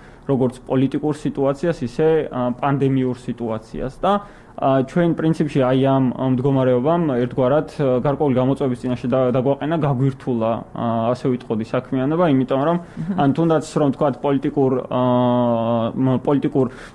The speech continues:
Speaker 1: პროცესებთან მიმართებით, ა, ჩვენ კარგად ვიცით, რომ, ო, არ ვიცი, წინა წელსაც პრინციპში ჩვენ გქონდა არჩევნები, წელსაც გვიწევს არჩევნები
Speaker 2: დიახ.
Speaker 1: და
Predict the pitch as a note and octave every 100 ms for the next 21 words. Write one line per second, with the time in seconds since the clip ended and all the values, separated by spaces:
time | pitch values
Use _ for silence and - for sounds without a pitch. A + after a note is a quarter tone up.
0 | - - - - - - - - C3+ C#3+
1 | C#3 C#3+ C#3+ - C#3 B2+ C#3+ F3 F3+ F3+
2 | C3 A#2 D#3+ C3+ B2+ B2+ B2 D3 C#3 C3+
3 | B2+ C#3 C3+ C#3 C3 - - F3 D#3 C3
4 | C3 B2+ A#2+ - - A#2+ A#2 - - E3
5 | D3 - C3+ C3 C3+ A#2 C3 B2+ B2 -
6 | B2 - C#3+ B2 B2+ B2+ - C3+ C#3 D3+
7 | D3+ B2+ - B2 A#2+ C#3+ D3+ D3 D#3 D3
8 | D#3+ D#3 D#3+ D#3